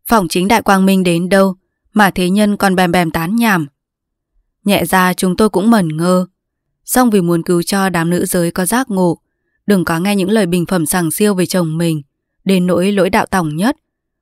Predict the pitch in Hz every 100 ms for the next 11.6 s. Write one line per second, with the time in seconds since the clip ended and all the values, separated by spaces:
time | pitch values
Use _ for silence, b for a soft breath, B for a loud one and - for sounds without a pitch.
0 | _ 185 175 226 208 196 165 160 196 190
1 | 180 170 185 311 _ _ _ _ _ _
2 | _ _ _ 185 180 175 190 180 175 202
3 | 175 151 208 - 185 175 175 - _ _
4 | _ 196 196 233 226 226 208 185 160 151
5 | 160 214 151 180 185 185 180 180 - _
6 | _ _ _ _ _ _ - 185 165 214
7 | - _ - 214 208 170 170 165 - 165
8 | 165 254 _ _ _ - 202 185 170 208
9 | 220 175 170 220 196 165 _ _ _ _
10 | _ _ _ _ _ _ 190 156 180 233
11 | - 190 165 208 220 175